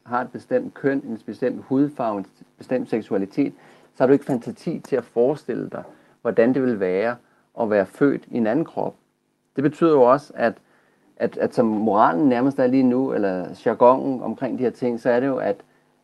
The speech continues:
at kun dem, som har erfaret noget, kan udtale sig om noget. Og hvis du, hvis du kører over det i sammenhæng, så skulle det jo være, at, øh, alle vores danske krimiforfattere, de skulle være mordere, fordi de skriver om noget, som de sandsynligvis ikke har gjort. Jeg tror ikke, at de alle sammen har slået folk ihjel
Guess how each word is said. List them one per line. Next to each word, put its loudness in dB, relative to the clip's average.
at -2
kun 2
dem, 2
som -4
har -4
erfaret 0
noget, 4
kan -4
udtale 0
sig -10
om -6
noget. -4
Og -14
hvis -12
du, -16
hvis -10
du -8
kører 4
over 6
det 0
i -4
sammenhæng, -2
så -8
skulle -6
det 0
jo -2
være, 0
at, -6
øh, 0
alle 4
vores 0
danske 0
krimiforfattere, 0
de -6
skulle -2
være 6
mordere, 4
fordi -8
de -6
skriver 2
om 0
noget, 2
som -2
de -4
sandsynligvis -2
ikke 0
har -2
gjort. 0
Jeg -6
tror 0
ikke, 4
at 2
de 4
alle 4
sammen -4
har -18
slået -2
folk 2
ihjel -2